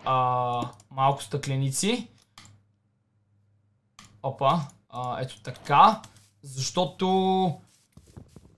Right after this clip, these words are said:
ще ни трябват едни определени цветя, чрез които можем да си направим самото сапунче. А не, дано седи само с уикнеса, да не дойде някой друг ефект, че ще ми стане лошо. Така, точно три.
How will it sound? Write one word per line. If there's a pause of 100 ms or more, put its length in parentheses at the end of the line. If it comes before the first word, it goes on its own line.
(120)
ще
ни
трябват
едни
определени
цветя, (600)
чрез
които
можем
да
си
направим
самото
сапунче. (580)
А
не,
дано
седи
само
с
уикнеса,
да
не
дойде
някой
друг
ефект,
че
ще
ми
стане
лошо. (560)
Така, (120)
точно
три.